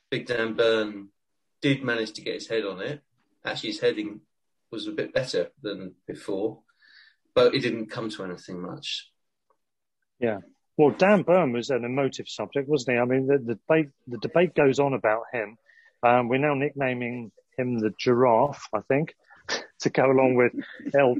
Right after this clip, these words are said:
Speaker 2: Pantera, the Panther, uh, Bobby Sanch. Um, what, what did you make of the Giraffe, Alistair and,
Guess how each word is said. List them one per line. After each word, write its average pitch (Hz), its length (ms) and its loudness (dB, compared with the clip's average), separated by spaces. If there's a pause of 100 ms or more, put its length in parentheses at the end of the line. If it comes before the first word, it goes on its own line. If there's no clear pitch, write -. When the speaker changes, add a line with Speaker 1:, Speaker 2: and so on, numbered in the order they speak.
Speaker 2:
Pantera, 143 680 0
the 135 100 -2
Panther, 131 520 -8 (440)
uh, 117 320 2
Bobby 117 220 -2
Sanch. 139 360 -4 (260)
Um, 123 340 -2 (500)
what, 165 240 0
what 196 200 0
did 190 220 -4
you 196 180 4
make 151 300 2
of 113 140 -4
the 113 100 -4 (100)
Giraffe, 120 540 0 (320)
Alistair 131 540 0
and, 139 180 0